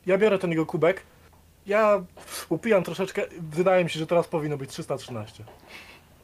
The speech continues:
Wziąłem jeden łyczek malutki, około pewnie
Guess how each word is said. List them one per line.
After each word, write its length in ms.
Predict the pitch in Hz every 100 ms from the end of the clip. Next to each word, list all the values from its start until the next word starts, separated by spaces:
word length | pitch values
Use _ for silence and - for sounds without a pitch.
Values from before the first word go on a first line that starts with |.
| -
Wziąłem 220 | 190 185 - 151
jeden 280 | 170 180 160
łyczek 360 | 165 147 151 147
malutki, 480 | 151 135 - 151 - - -
około 280 | 190 214
pewnie 260 | 190 180